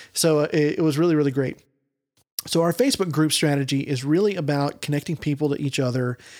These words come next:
around interests, ministries, uh, your campus identity, or you just the, where you, where you serve. Um, so anyway, that's how we're using Facebook. And I think using groups is the way that Facebook needs to go.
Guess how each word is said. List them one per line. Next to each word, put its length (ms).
around 640
interests, 560
ministries, 760
uh, 280
your 140
campus 480
identity, 640
or 360
you 140
just 200
the, 120
where 200
you, 120
where 120
you 100
serve. 460
Um, 540
so 160
anyway, 320
that's 220
how 100
we're 100
using 280
Facebook. 460
And 100
I 40
think 280
using 480
groups 560
is 140
the 80
way 280
that 120
Facebook 580
needs 360
to 120
go. 480